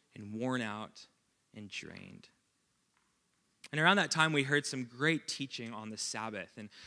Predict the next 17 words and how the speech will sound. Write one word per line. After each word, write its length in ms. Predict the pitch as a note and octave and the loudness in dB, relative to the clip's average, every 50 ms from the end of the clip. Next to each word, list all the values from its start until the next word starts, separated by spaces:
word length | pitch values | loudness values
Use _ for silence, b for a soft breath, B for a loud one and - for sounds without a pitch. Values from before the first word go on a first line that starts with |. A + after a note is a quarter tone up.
| B B B | B B B
I 40 | B2 | 2
read 200 | C#3 D3+ D3+ - | 4 4 4 2
some 200 | - E3 D3+ C#3 | 2 0 0 0
books 400 | A2+ C#3+ D#3 D3 - - - C3 | 2 4 2 2 2 2 2 2
on 140 | A#2 A2+ | 2 2
Sabbath. 540 | A2 - - A2 G2 G2+ G2+ G2+ - - - - | 2 2 0 0 0 0 -2 -2 -6 -8 -8 -6
And, 160 | G#2+ G2+ G#2 - _ _ _ _ _ _ _ _ _ _ _ _ _ - - - | -6 -6 -6 -8 _ _ _ _ _ _ _ _ _ _ _ _ _ -4 2 6
and 80 | E3+ | 8
so 80 | - F#3+ | 8 8
Jorley 300 | - F3+ F3+ G3 G#3 G3+ | 8 8 6 8 8 10
and 80 | F3+ | 10
I 60 | E3 D#3+ | 10 10
decided 360 | D3+ D3+ D3+ D#3 D#3 D#3 C#3 | 8 8 8 8 6 6 4
to 80 | C#3+ C3 | 2 2
try 280 | - - C#3+ D3 D3 | 2 4 6 8 8
it 60 | C3+ C3 | 8 8
out, 180 | B2+ G#2+ - | 6 4 2